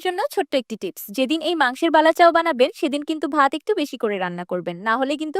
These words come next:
কারাকারি লেগে যাবে। আমার কথা বিশ্বাস করার কোনো প্রয়োজন নেই, আগে আমার রেসিপিটা বানিয়ে খাবেন, তারপর আমাকে কমেন্ট করে জানাবেন আসলেই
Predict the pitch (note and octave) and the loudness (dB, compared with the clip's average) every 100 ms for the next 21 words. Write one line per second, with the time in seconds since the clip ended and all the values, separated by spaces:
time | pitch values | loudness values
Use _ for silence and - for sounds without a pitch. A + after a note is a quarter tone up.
0 | G4 C4+ B3+ A3+ G3+ F3+ F#3 F3+ F3 F3+ | 2 4 4 2 -4 -4 -6 -8 -10 -14
1 | _ _ _ _ - B3+ D4 E4+ F4+ F4+ | _ _ _ _ -2 0 2 2 2 2
2 | F4 F#4+ - F#4 A#4 A4+ D4 B3+ G#3+ F#3+ | 0 -4 0 2 2 2 0 2 -2 -4
3 | F3+ E3+ D3+ - A#3+ C#4+ D#4+ E4 D4+ D#4+ | -10 -12 -8 -2 0 0 2 2 0 -2
4 | E4 F4 D4 C#4+ D#4 E4 D4 A#3 F4 C#5+ | -2 2 4 4 2 0 2 2 0 2
5 | D#4+ C#4 D4+ D4+ D4+ - D4 D4+ - D#4 | 2 4 2 0 -2 -4 -4 -4 -2 -2
6 | D4 C#4 B3+ D4+ G4 - B3+ B3+ E4 D4+ | 0 0 0 -2 -4 0 0 0 0 0